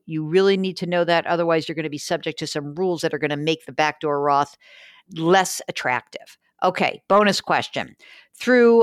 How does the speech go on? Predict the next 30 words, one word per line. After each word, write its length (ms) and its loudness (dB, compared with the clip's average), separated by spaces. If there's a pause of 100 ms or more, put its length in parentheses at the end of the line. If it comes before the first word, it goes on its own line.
(100)
uh, 400 4
my 520 0 (260)
Bank 320 2
of 100 0
America 840 2 (420)
Merrill 680 2
online 520 0
account, 440 -6
I 100 0
am 140 2
invested 440 0
in 60 -4
the 80 -4
Vanguard 580 0
Total 300 0
Stock 380 -4
Market 280 -8
Fund. 240 -8
Is 60 -8
that 180 2
the 80 -2
same 280 -2
thing 200 -2
as 120 0
investing 560 -2
in 80 -2
it 120 -4
directly 360 -4
with 120 -4
Vanguard, 600 2